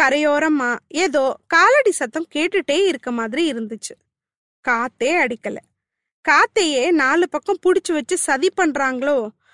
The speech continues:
ஆனா ஓடக்கரையில மட்டும் ஏன் இந்த சலசலப்பு சத்தம்?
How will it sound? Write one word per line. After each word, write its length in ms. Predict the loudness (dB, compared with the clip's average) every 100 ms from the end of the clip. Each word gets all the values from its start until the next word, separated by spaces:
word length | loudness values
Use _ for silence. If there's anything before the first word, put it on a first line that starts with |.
| _ 2
ஆனா 420 | 4 4 2 0 _ _ 0
ஓடக்கரையில 600 | 4 4 4 4 4 4
மட்டும் 320 | 2 0 2
ஏன் 300 | 2 4 2
இந்த 160 | 2 0
சலசலப்பு 600 | 0 -2 0 -2 -2 -4
சத்தம்? 540 | -4 -6 -4 -4 -6